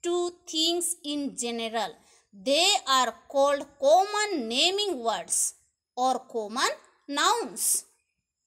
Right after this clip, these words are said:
Let's read more examples of common naming words.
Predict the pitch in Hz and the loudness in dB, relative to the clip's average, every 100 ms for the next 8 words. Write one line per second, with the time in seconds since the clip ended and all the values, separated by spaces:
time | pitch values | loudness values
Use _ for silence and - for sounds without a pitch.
0 | _ _ _ _ _ _ 233 277 403 508 | _ _ _ _ _ _ -6 0 2 2
1 | 523 - 240 247 381 440 294 254 330 403 | -2 -6 -6 -2 -2 -2 -6 -4 0 0
2 | - 277 320 - 359 349 349 247 196 - | -2 -4 -4 -4 -4 -6 -8 -8 -6 -2
3 | - - _ _ _ _ _ _ 294 320 | -2 -4 _ _ _ _ _ _ -4 -4
4 | 330 - 320 381 440 440 285 262 277 453 | -4 -2 0 2 0 -2 -2 -4 -4 -4
5 | 698 - _ 277 349 - - - - | -6 -14 _ 0 2 2 4 4 4